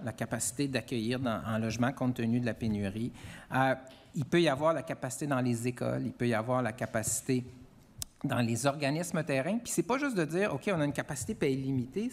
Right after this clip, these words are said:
c'est comment on pourrait l'accroître, cette capacité-là. Donc, si on s'aperçoit qu'il y a certains endroits, il y a des organismes terrains très habiles dans certaines communautés,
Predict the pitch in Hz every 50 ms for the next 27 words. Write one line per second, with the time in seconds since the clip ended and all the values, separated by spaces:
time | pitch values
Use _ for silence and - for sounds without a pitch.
0 | - - - 156 151 - 156 156 170 180 165 - 156 143 151 151 151 143 131 -
1 | - - 160 156 151 143 - 127 123 - - 104 - - 117 - - - - 123
2 | 117 113 120 120 117 123 123 127 123 - - - - - - - - 208 202 -
3 | 165 139 156 143 - 185 196 190 - 139 123 123 131 120 - - 147 147 131 143
4 | 165 185 165 131 123 131 127 131 127 143 165 170 - - 135 127 - 131 123 120
5 | 147 160 165 - - 143 143 131 139 143 139 139 156 170 175 160 143 127 - 131
6 | - - 139 147 147 143 135 131 127 123 127 120 113 - - 175 226 269